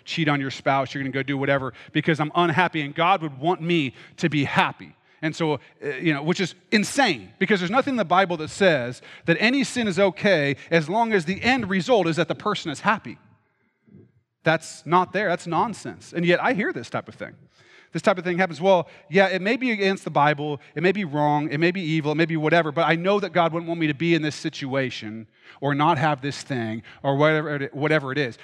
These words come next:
because I know that God wants me to be happy." Not that way, he doesn't. Not that way, he doesn't. The ends do not justify the means. There's a whole lot to think about there, okay? But we, but,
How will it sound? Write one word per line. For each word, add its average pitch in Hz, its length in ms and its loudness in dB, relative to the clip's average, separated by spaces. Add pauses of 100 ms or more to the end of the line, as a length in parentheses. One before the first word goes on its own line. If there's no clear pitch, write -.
(100)
because 147 160 0
I 156 60 4
know 165 120 0
that 156 140 -6
God 135 240 -2
wants 120 200 -12
me 120 80 -10
to 107 60 -10
be 95 100 -14
happy." 71 320 -14 (1080)
Not 143 200 0
that 123 180 -2
way, 101 100 -14
he 101 120 -14
doesn't. - 280 -18 (960)
Not 120 180 -6
that 110 160 -4
way, 98 100 -10
he 92 100 -12
doesn't. 82 440 -20
The - 100 -8
ends 131 220 -4
do 127 80 -10
not 127 200 -4
justify 120 460 -8
the 107 80 -10
means. 110 460 -8 (240)
There's 135 140 -4
a 135 80 0
whole 156 340 2
lot 151 280 2
to 139 80 -10
think 165 220 -2
about 135 420 0 (640)
there, 113 460 -6
okay? 113 400 -6 (120)
But 127 160 -6
we, 135 220 -6
but, 123 220 -6